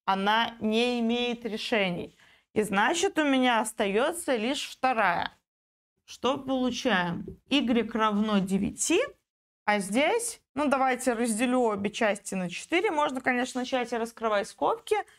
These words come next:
но можно разделить на четыре и понять, что отсюда x минус четыре равно единице. То есть y равно девяти, а x равно пяти.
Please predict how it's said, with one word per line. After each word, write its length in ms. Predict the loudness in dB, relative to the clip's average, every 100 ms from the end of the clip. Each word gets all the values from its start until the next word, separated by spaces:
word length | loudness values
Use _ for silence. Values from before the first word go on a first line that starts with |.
| -20 _
но 80 | 2
можно 380 | 2 2 0 2
разделить 540 | 0 0 0 -2 0
на 100 | -4
четыре 600 | -4 -8 0 2 2 2
и 20 | 0
понять, 500 | 0 0 2 0 -2
что 380 | -4 0 0 -2
отсюда 720 | -6 -6 -4 -2 0 0 -2 -10 _ -20 -2
x 340 | 0 0 0 2
минус 400 | 4 4 2 -4
четыре 640 | -4 -2 2 2 2 2
равно 420 | 2 2 2 2
единице. 840 | 2 2 2 2 2 2 -4 -6 -8 _ _ _ _ _ _ _ _ _ _ _
То 120 | 0 2
есть 420 | 0 -4 -12 -4
y 440 | 2 4 4 2 0 0
равно 500 | 2 4 4 4 4
девяти, 720 | 2 2 0 0 -2 0 0 0 0
а 220 | 0 0
x 460 | 0 0 0 -4 0
равно 560 | 2 2 2 2 2
пяти. 640 | 0 0 0 -2 -6 -6